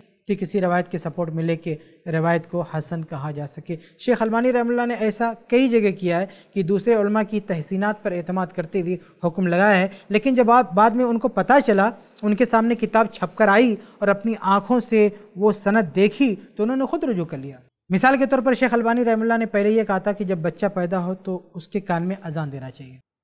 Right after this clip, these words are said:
तो शेख अलबानी रहमतुल्लाह के पास इसकी सिर्फ एक सनद थी और सनदें नहीं थी, लेकिन दूसरे उलमा ने और सनदों की तरफ इशारा करते हुए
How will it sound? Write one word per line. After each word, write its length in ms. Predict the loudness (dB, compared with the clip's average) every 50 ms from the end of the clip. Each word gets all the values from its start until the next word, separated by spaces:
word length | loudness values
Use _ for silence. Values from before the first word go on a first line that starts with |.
| _ _ _ _ _ _ -4
तो 60 | -4
शेख 200 | 0 2 2 2
अलबानी 280 | 2 0 0 0 0 0
रहमतुल्लाह 280 | 0 0 0 -2 0
के 80 | -2 -2
पास 200 | -2 -2 -4 -4 -6
इसकी 260 | -10 -8 -6 -8 -6
सिर्फ 280 | -4 -4 -6 -6 -6 -2
एक 180 | -2 -2 -2 -2
सनद 220 | -6 -6 -6 -6 -8 -10
थी 160 | -16 -16 -16 -16 _ _ _ _ _ _ _ _ _ _ _ _ _ 0
और 200 | 4 4 4 4
सनदें 320 | 4 2 0 0 2 2 2
नहीं 140 | 2 2 0
थी, 180 | -2 -6 -16 -20 _ _ _ -4
लेकिन 280 | -2 0 0 2 0 2
दूसरे 320 | 2 2 2 2 2 2 2
उलमा 340 | 4 2 2 2 2 2 2
ने 160 | 0 0 -2
और 360 | -4 0 4 4 4 6 4 0
सनदों 480 | -2 -2 -2 -2 -2 -2 -2 -2 -2 -4
की 200 | -6 -4 -4 -4
तरफ 240 | -4 -4 -8 -6 -6 -8
इशारा 280 | -6 -4 -4 -4 -4 -6
करते 320 | -6 -10 -8 -6 -8 -6
हुए 260 | -6 -4 -6 -6 -8